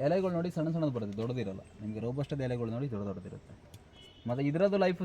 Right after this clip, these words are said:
ಸೇಮ್ ಲೈಫೇ, ಎಪ್ಪತ್ತರಿಂದ ಎಂಬತ್ತು ವರ್ಷ ಲೈಫ್ ಇರುತ್ತೆ. But ಇದು ಸೀಸನ್ ಬಂದು ಹಾರ್ವೆಸ್ಟಿಂಗ್ ಟೈಮ್ ಬಂದಿದ್ದು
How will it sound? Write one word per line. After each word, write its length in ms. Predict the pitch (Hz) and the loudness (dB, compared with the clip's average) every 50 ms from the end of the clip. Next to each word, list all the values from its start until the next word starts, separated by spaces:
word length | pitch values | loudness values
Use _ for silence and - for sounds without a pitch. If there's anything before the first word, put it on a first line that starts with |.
| 160 - | 0 2
ಸೇಮ್ 240 | 160 165 175 170 160 151 | 2 4 4 6 6 4
ಲೈಫೇ, 200 | 151 143 175 170 147 | 4 4 4 4 4
ಎಪ್ಪತ್ತರಿಂದ 340 | - - 151 151 156 151 151 | 4 4 0 2 4 2 4
ಎಂಬತ್ತು 280 | 139 143 147 143 139 139 | 4 4 2 2 0 -2
ವರ್ಷ 120 | 131 - 127 120 | 0 0 2 2
ಲೈಫ್ 120 | 123 123 123 110 | 2 0 0 -2
ಇರುತ್ತೆ. 220 | 110 107 151 165 156 120 | -2 0 -2 -2 0 -2
But 180 | 120 117 - 123 | -4 -4 -4 -4
ಇದು 120 | 117 120 - - - - - - - - - - - - - - - - | -2 -2 -4 -4 -10 -18 -20 -20 -20 -20 -20 -20 -20 -20 -20 -18 0 4
ಸೀಸನ್ 340 | 156 175 175 202 208 196 | 4 6 6 6 4 6
ಬಂದು 280 | 190 185 185 180 185 196 202 202 202 185 - - - - - - - - 120 | 4 4 4 4 4 4 4 2 2 -2 -4 -10 -14 -20 -20 -20 -10 0 2
ಹಾರ್ವೆಸ್ಟಿಂಗ್ 440 | 127 139 160 170 - 185 185 180 165 | 4 4 4 2 2 2 0 0 2
ಟೈಮ್ 160 | 175 170 165 165 | 2 2 2 2
ಬಂದಿದ್ದು 240 | 160 160 160 160 180 | 2 0 0 0 -2